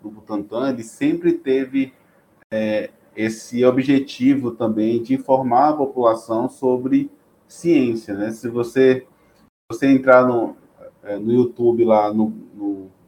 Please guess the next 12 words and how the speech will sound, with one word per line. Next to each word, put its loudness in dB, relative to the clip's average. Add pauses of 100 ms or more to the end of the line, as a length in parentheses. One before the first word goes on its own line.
(140)
no -14
perfil -2
do -2
Butantan -6
do 0
YouTube, 0
você -14
vai 2
ver 0
vídeos 0
de, -6
sei -14